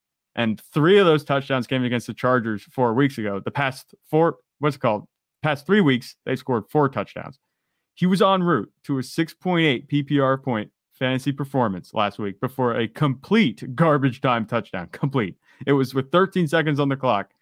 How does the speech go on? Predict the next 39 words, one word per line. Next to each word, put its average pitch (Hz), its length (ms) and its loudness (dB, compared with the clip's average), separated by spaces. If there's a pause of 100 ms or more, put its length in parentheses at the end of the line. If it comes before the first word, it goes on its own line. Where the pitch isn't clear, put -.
(160)
He 139 160 2
scored 139 320 0
a - 20 -2
receiving 123 460 0
touchdown. 101 420 -4
So - 100 -10
not 139 200 0
only 196 160 2
was 185 100 2
it 165 60 0
a - 20 -2
rushing 143 240 0
touchdown, 131 200 -2
it 123 60 -4
was 110 60 -10
a 120 40 -8
receiving 120 300 -4
touchdown. 104 380 -4
Really 123 220 -2
pumped 113 240 -4
up 113 100 -6
his 110 80 -6
performance. 101 520 -6 (380)
Um, 175 280 0 (320)
and 160 100 4
he's 156 80 4
got 185 160 0
a 277 40 -4
tough 262 260 0
up-, 247 140 0 (120)
upcoming 208 300 2
schedule. 190 320 0
You 127 80 0
know, 131 100 2
he's 131 100 0
got 147 200 0
Philly 180 300 2
tomorrow 165 320 2
night, 123 260 0